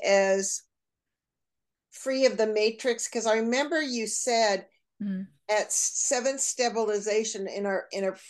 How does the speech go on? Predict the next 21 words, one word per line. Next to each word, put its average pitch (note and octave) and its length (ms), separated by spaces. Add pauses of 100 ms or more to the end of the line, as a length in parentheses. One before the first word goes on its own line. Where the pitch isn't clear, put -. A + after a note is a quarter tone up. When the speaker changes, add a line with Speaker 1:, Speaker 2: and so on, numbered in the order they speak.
(160)
Speaker 1:
pre-talk, F#3 600
at F#3+ 120
seventh C4+ 380
stabilization, G#3 1800 (340)
you A3+ 200
said G#3 760
one A3 400
is G#3+ 200 (100)
absolutely G3+ 760
free G3+ 560
from F#3+ 300
one's F#3 320
seed A3 600
parent. F3 460 (1600)
Speaker 2:
That's C4 440
if C4+ 260
you A#3+ 240
actually G#3+ 480
pass A#3 520
your F#3+ 140
ascension F#3 840